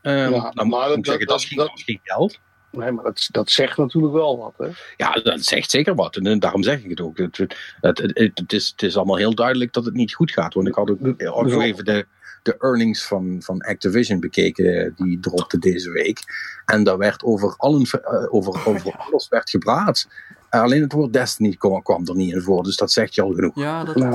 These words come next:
Speaker 3: eh, ik, ik zag inderdaad op Twitter een, eh, een screenshot van een tabelletje rondgaan waarin, eh, in-game ontbrak, inderdaad.
Speaker 1: Ja, dat was heel, eh, heel tekenend.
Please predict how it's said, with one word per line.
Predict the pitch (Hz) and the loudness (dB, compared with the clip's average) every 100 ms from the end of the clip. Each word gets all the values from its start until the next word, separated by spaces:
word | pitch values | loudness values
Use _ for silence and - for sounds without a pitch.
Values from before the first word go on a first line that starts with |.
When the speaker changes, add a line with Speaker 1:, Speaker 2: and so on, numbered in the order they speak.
| 117 | -2
Speaker 3:
eh, | 143 139 | -4 -6
ik, | 139 | -8
ik | 139 135 | -10 -10
zag | - 151 139 | -6 -4 -2
inderdaad | 143 135 135 135 | -2 -2 -2 -2
op | 135 | -6
Twitter | - 147 143 135 | -4 -4 -2 -2
een, | 135 135 | 2 2
eh, | 135 131 | 2 0
een | 135 131 | -2 -2
screenshot | - - 156 127 127 135 131 | -4 -4 -2 0 -2 -6 -8
van | - 135 127 | -6 -4 -4
een | 127 | -2
tabelletje | 135 131 135 110 107 123 | -2 2 2 0 -2 -2
rondgaan | 117 120 120 - 113 110 | 0 -2 -2 -2 -2 -2
waarin, | 113 120 127 120 | -4 -4 -4 -2
eh, | 120 120 120 - - - - - - | -2 -2 -2 -4 -10 -14 -18 -20 -4
in-game | 175 175 170 175 170 170 | 0 2 4 4 4 2
ontbrak, | 175 165 143 151 143 - | 2 2 2 2 2 0
inderdaad. | - 131 - 131 120 - 196 - - - _ _ _ - | -6 -6 -6 -8 -8 -4 -4 -6 -14 -20 _ _ _ -2
Speaker 1:
Ja, | 127 107 92 | 0 0 -4
dat | 107 104 | -8 -2
was | 120 - | 0 2
heel, | 127 131 127 | 2 4 2
eh, | 107 | 2
heel | 131 - | 0 2
tekenend. | 117 - 98 85 78 - | 0 0 -4 -4 -6 -8